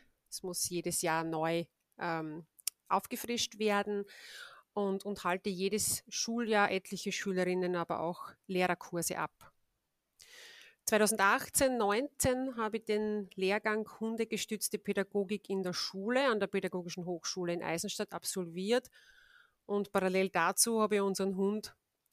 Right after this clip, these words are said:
auch als Schulhund ausgebildet. Leider hat die Pandemie den Einsatz, den, den nachhaltigen, regelmäßigen Einsatz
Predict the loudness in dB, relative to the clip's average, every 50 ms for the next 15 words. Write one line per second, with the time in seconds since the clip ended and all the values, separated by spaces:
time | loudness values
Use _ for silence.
0 | -4 -4 -2 0 2 2 2 2 0 0 -2 -6 _ -6 -4 -2 0 -2 0 0
1 | 0 -2 -2 -2 -4 -2 0 0 0 0 -2 -4 -4 -4 -4 -2 -2 -4 -6 -6
2 | -12 -20 _ _ _ _ _ _ _ _ _ _ _ _ _ _ _ -20 -20 -20
3 | -18 _ 2 4 4 4 6 4 4 2 2 -2 -6 _ -4 -4 -4 -2 -4 -6
4 | -2 0 0 2 2 0 0 0 0 0 0 0 -2 -2 -4 _ _ _ _ _
5 | _ _ _ -6 -6 -4 -2 0 2 2 2 2 2 2 4 2 2 2 0 -2
6 | -2 0 0 0 0 0 0 -2 -2 0 0 0 0 0 0 0 0 0 0 -2
7 | -4 -2 0 0 0 0 -2 0 0 0 2 0 -2 -2 -4 -4 -2 -2 0 0
8 | 0 2 2 0 2 2 2 2 2 2 -4